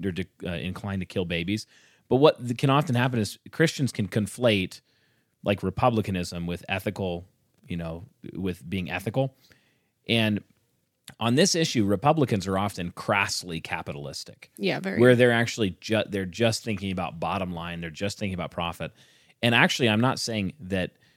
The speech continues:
Speaker 1: um, caring for your animal won't be profitable. In, it,
Speaker 2: Yeah.
Speaker 1: profit motive is a good motive. I,
Speaker 2: Yes.
Speaker 1: let me be clear on that. It's good for a farmer to make money doing what he does.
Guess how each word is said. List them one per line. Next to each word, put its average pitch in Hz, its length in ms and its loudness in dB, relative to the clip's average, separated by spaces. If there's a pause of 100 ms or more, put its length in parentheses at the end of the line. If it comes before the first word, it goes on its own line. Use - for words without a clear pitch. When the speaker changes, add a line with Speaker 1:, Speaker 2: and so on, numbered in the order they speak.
(160)
Speaker 1:
um, 80 220 -6
caring 110 280 0
for - 100 -6
your 98 120 0
animal 95 240 0
won't 87 280 -4
be 85 100 -4
profitable. 82 640 -4
In, 92 200 -6 (240)
it, - 100 -4
Speaker 2:
Yeah. 165 300 2
Speaker 1:
profit 135 300 2
motive 110 280 4
is 95 140 -2
a 95 40 -10
good 87 260 -2
motive. 87 420 -6
I, - 40 -2
Speaker 2:
Yes. - 220 -4
Speaker 1:
let 110 120 4
me 107 100 4
be 87 120 -2
clear 139 320 2
on 85 120 -2
that. 71 240 -10 (400)
It's 110 220 -2
good 127 360 6
for 117 200 2
a 92 40 4
farmer 117 360 2
to - 120 -6
make 104 300 2
money 90 480 -2 (720)
doing 110 280 4
what 98 140 0
he 98 80 -6
does. - 440 -10